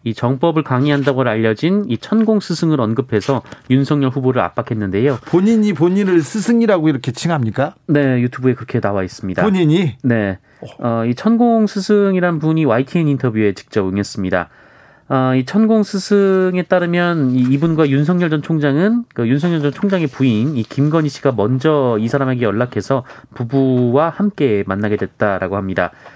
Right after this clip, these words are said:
Speaker 1: 어, 지난 칠 일 방송된 와이티엔과 인터뷰에서 그 윤 전 총장의 부인 김건희 씨가 먼저 연락을 했다라고 했고요. 그리고 이 자리에서 문답이 오갔으며,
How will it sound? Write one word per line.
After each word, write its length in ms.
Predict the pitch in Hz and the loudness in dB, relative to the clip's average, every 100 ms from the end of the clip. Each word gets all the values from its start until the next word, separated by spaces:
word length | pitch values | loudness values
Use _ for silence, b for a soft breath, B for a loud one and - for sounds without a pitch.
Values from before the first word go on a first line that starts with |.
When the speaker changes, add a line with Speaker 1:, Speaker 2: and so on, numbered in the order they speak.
| B B B B B - | B B B B B -2
Speaker 1:
어, 180 | 156 156 | 0 0
지난 300 | - 185 175 | 0 0 -2
칠 180 | - 247 | -2 2
일 140 | 247 | 2
방송된 520 | 220 180 170 185 180 180 | 2 0 0 0 0 2
와이티엔과 680 | 127 143 - 170 165 160 | 0 0 -2 -2 0 0
인터뷰에서 840 | 147 131 143 139 135 147 143 135 117 | 0 0 0 2 2 2 2 2 0
그 140 | 131 | 0
윤 160 | 117 139 | 0 2
전 140 | 151 | 0
총장의 320 | 143 196 185 160 | -2 -2 0 0
부인 160 | 147 | -2
김건희 280 | 127 127 135 | 0 0 0
씨가 180 | 127 127 | 0 -2
먼저 340 | 104 107 120 | -2 0 0
연락을 260 | 101 107 107 | 0 0 -2
했다라고 400 | 127 127 110 113 | -2 -2 -2 -2
했고요. 460 | 107 101 143 107 95 | -4 0 0 0 -6
그리고 280 | 110 110 110 | -8 -4 -2
이 100 | 107 | 0
자리에서 300 | 135 127 123 | 0 0 0
문답이 420 | 107 113 123 117 | -2 0 0 0
오갔으며, 600 | 95 113 - 107 123 185 | 0 -2 -4 -2 -2 -2